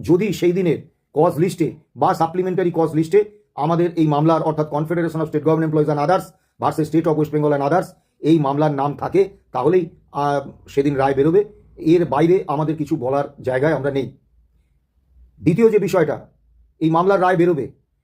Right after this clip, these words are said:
সেটা কি কর্মী পক্ষের পক্ষে যাবে? আমি কতগুলো তথ্য শুধু তুলে দেব, এবার আপনারা নিজেরা ঠিক করবেন এই মামলাটা কর্মী পক্ষের অনুকূলে রায় হবে না প্রতিকূলে রায় হবে। দু হাজার বাইশ সালের আঠাশে নভেম্বর মামলাটা গেল সুপ্রিম কোর্টে,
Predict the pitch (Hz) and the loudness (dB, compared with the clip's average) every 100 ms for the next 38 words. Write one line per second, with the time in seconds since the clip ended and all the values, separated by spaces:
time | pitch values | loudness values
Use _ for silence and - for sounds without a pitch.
0 | _ _ 151 175 160 165 165 185 170 180 | _ _ -4 -2 0 0 0 0 -2 -2
1 | 170 165 180 160 190 160 - _ _ _ | -2 -2 0 2 2 0 -6 _ _ _
2 | _ _ _ _ _ - 170 185 190 196 | _ _ _ _ _ -2 0 0 0 0
3 | 196 185 185 208 190 185 175 139 113 - | 0 0 0 -2 -4 -4 -2 -2 -4 -12
4 | _ _ _ _ 143 165 165 170 196 202 | _ _ _ _ 0 2 2 0 0 0
5 | 175 196 202 - 202 190 165 127 - _ | 2 2 0 0 0 2 0 -4 -16 _
6 | _ _ 165 170 165 180 185 185 185 160 | _ _ 0 2 2 2 2 0 0 -2
7 | 175 180 - 180 156 - 160 165 180 196 | -2 -4 -2 -2 -4 -10 -4 -2 0 2
8 | 185 185 208 190 - _ _ 170 180 175 | 4 4 4 0 -2 _ _ -6 -2 -4
9 | 160 170 143 127 - - _ _ _ _ | -2 0 0 -2 -10 -18 _ _ _ _
10 | _ _ _ _ 139 190 170 170 170 208 | _ _ _ _ 2 2 2 0 0 0
11 | 208 180 202 208 185 190 190 147 - _ | 0 0 0 0 0 0 0 0 -2 _
12 | _ _ - 131 165 185 196 180 180 180 | _ _ -10 -4 -2 0 0 0 0 -2
13 | 185 165 135 | -2 -4 -4